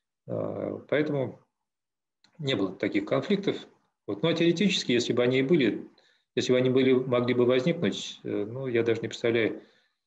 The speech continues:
по какому поводу, по сути. Это если, должна быть, по идее, какая-то нештатная ситуация, наверное, э, которую мы старались вообще не допустить, я уже повторял это, да. Э, и вот в этой нештатной ситуации, допустим, кто бы как-то с-,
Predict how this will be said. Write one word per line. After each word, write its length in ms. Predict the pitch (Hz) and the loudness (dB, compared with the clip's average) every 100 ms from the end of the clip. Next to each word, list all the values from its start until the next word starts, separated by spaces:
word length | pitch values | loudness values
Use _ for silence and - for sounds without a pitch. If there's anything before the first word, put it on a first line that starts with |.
| _ _ _ | _ _ _
по 60 | 117 | -6
какому 360 | 107 117 117 | -4 0 0
поводу, 340 | 107 156 139 101 | 2 0 0 0
по 120 | - | -4
сути. 300 | - 101 - | -2 -4 -2
Это 220 | 98 95 | -4 0
если, 340 | 110 117 113 - | 0 2 0 -6
должна 360 | - 117 117 123 | -2 -2 0 0
быть, 180 | 104 | -2
по 80 | - | 0
идее, 200 | 110 110 | 2 2
какая-то 400 | 107 110 113 113 - _ - | 2 0 -2 -2 -6 _ -6
нештатная 460 | 107 - 117 117 | -6 -2 -2 -2
ситуация, 480 | 101 - 127 - 107 | -6 -2 -2 0 0
наверное, 440 | 98 95 92 87 - _ _ _ _ _ | 0 0 -2 -6 -12 _ _ _ _ _
э, 520 | 107 98 92 92 87 87 | 0 2 4 4 4 2
которую 280 | - - 107 | -2 0 2
мы 60 | 101 | 2
старались 420 | - 110 92 - | 2 2 2 0
вообще 240 | 104 - 98 | -2 -2 -6
не 100 | 95 | -6
допустить, 540 | 101 - - 180 - - | -6 -4 -2 -2 -4 -14
я 120 | 104 | -12
уже 160 | 95 101 | -10 -12
повторял 440 | - - 101 95 | -18 -6 -2 0
это, 160 | 90 - - - | -2 -6 -16 -14
да. 280 | - 98 95 - _ _ _ _ _ _ | -2 -2 -2 -6 _ _ _ _ _ _
Э, 580 | - 101 101 95 95 95 - | -14 -12 -6 -4 -2 -4 -6
и 260 | 110 127 131 | -2 2 2
вот 220 | 104 - | 0 0
в 40 | |
этой 180 | 110 110 | 0 0
нештатной 360 | 104 - 107 98 | -2 -2 -2 -2
ситуации, 320 | - 127 - | -2 -2 0
допустим, 400 | 98 110 - 98 | -2 -2 -4 -8
кто 200 | - 117 | -2 0
бы 340 | 107 101 - - _ _ _ _ | 2 0 -2 -14 _ _ _ _
как-то 500 | 110 - - 98 95 | -4 -4 0 0 0
с-, 160 | 95 | -2